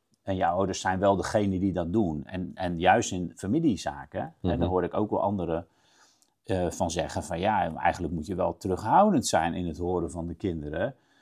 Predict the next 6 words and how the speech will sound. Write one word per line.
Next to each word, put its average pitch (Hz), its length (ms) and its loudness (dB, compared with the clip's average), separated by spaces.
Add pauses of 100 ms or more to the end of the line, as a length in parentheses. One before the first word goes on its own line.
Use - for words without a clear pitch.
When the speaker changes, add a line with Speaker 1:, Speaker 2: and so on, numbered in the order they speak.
(140)
Speaker 1:
Want 123 180 2
ze 143 100 -2
kunnen 139 240 4
zomaar 110 640 6 (120)
ingezet 147 580 4
worden, 95 500 4